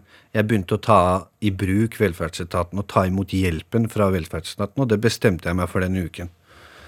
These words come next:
Og der lærte vi jo ganske mye om hvordan og hva og hvor, hvor vi skal, og da bestemte jeg meg på at jeg ønsker å hjelpe med mennesker, fordi jeg har, eh, selv vært en klient og har vært på den andre siden,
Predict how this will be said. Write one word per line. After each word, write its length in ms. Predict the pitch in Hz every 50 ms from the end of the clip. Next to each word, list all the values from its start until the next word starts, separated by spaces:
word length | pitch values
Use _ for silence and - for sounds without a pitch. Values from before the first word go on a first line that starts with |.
| - - - - - - - - - _
Og 80 | 135 120
der 180 | 127 131 135 143
lærte 380 | 143 147 131 113 92 - - 101
vi 60 | 110
jo 120 | 117 117
ganske 320 | 120 117 101 92 - - 120
mye 200 | 123 123 117 107
om 280 | 110 117 117 113 113 107
hvordan 460 | 98 104 104 92 95 113 110 113 113
og 120 | 113 113 104
hva 200 | 107 101 101 104 107 113 110
og 920 | 107 107 107 104 107 107 107 104 104 107 104 104 107 104 104 104 104 104 98
hvor, 160 | 104 104 92 95 110 104 104 98
hvor 200 | 98 104 104 107
vi 100 | 101 104
skal, 380 | - - - 131 151 180 185 - _ _ _ - - - - - _ _ -
og 80 | -
da 120 | 117 120 123
bestemte 440 | 120 135 123 - - 147 107 90 - 101
jeg 100 | 95 95
meg 380 | 92 98 107 113 120 127 127 - _ _ _ _ -
på 80 | 110 107
at 80 | 101
jeg 220 | - 107 110 110 113
ønsker 380 | 120 110 95 85 - - - 90
å 40 | 95
hjelpe 260 | 101 95 90 87 92
med 140 | 85 87 90 92
mennesker, 440 | 92 90 82 85 - - 92 87 82
fordi 460 | - - - 107 110 120 127 139 135 120
jeg 200 | 110 104 107 98
har, 420 | 101 104 98 98 101 98 101 104 101
eh, 500 | 101 101 98 98 98 98 98 95 92 87
selv 680 | - - - - - - 95 92 95 92 90 85 85 -
vært 300 | - 107 123 - - -
en 140 | 123 117 104
klient 560 | - 120 113 113 113 117 123 117 - - -
og 160 | 98 95 92 87
har 240 | 95 90 90 90 90
vært 280 | 87 98 107 101 - -
på 80 | 107 104
den 140 | 110 110 110
andre 240 | 107 98 92 95
siden, 420 | 95 - - 107 92 104 151 165